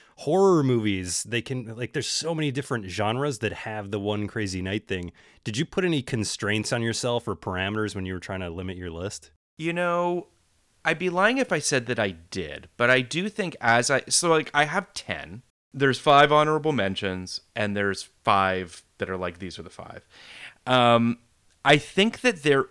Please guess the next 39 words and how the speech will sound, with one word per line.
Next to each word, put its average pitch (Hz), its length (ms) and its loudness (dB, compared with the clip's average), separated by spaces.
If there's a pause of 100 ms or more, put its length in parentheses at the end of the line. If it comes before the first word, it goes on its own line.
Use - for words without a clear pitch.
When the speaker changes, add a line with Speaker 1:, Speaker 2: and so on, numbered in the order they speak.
Speaker 2:
if 135 140 -2
I'm 139 120 2
being 185 180 0
completely 165 400 -2
honest, 104 540 0
there 120 120 2
were 117 220 0 (120)
two 170 640 -2 (640)
that 123 180 2
immediately 123 840 4
I 95 100 2
was 95 220 -4
like, 98 180 -4
when 107 140 0
I 101 80 2
came 110 220 -4
up 98 160 0
with 101 100 -10
the 98 100 -4
idea 90 260 -4
and 92 80 -6
when 90 120 -6
you 87 80 -8
were 92 80 -4
like, 87 160 -4
"Let's 85 160 -12
do 95 220 -2
it," 85 80 -6
I - 20 -4
was 87 100 -6
like, 92 120 -6 (160)
"These 185 260 -4 (160)
two 156 260 -2
have 107 420 -2 (200)
to 110 100 -2
be 95 220 -4
on 82 280 -4
the 90 100 -14
list." - 460 -14